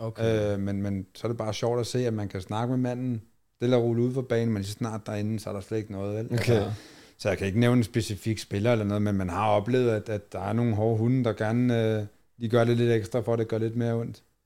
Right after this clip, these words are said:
Speaker 1: Ja,
Speaker 3: Selvfølgelig.
Speaker 1: okay.
Speaker 3: Hvad med, vi ser jo en trend nu, hvor mange spillere, de tager til Saudi-Arabien, for eksempel. Hvad, hvad, hvad synes du om det? Synes, kan du forstå det, eller synes du, det tager niveauet ud af fodbold i Europa, eller?
Speaker 2: Jamen, jeg kan, jeg, altså,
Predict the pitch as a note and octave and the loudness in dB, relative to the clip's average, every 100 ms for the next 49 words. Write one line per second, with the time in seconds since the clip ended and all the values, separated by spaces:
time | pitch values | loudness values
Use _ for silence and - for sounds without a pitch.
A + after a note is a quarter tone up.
0 | G2+ G#2+ A2 G#2 G2+ F2 F#2 - B2 D#3 | -8 -6 0 0 -2 -6 -16 0 8 12
1 | D#3+ C#3 A#2+ A2 - - B2 A#2 D3+ D#3 | 12 12 12 8 -12 -8 0 4 8 8
2 | D3 C3 - C#3 C3+ C3 B2 A#2+ A2 A2+ | 8 6 6 8 8 10 8 8 6 4
3 | A#2+ B2 - A#2+ A#2 A2 A#2+ A2 G#2+ - | 4 2 4 4 6 2 0 0 0 2
4 | G2 A2 A#2+ G#2 G#2 G#2 A2+ - - - | 2 4 2 2 -4 -6 -8 -6 -6 -10
5 | - - - - B2+ C3 A2 C#3+ D3+ B2 | -14 -20 -20 0 8 8 10 12 12 12
6 | - - - C3+ - E3 E3+ C#3+ C3+ C3+ | 10 -2 2 4 6 6 8 10 8 6
7 | - - A#2+ A2 B2 - E3+ F3+ G3+ G3 | 0 2 2 4 2 10 12 12 12 12
8 | D#3 C#3 C#3 D3 C3+ C#3 B2 B2 D#3 E3+ | 12 6 6 4 6 6 6 8 10 10
9 | D#3+ D#3+ D#3 D#3 D3 C3 C#3 D#3 F#3 C#3+ | 10 6 4 2 6 6 6 2 4 4
10 | B2 A#2 - - - - G#2 G2 G#2+ A2 | 4 2 -6 -20 -16 -6 -4 -4 -6 -8
11 | G#2 F2+ - | -10 -12 -14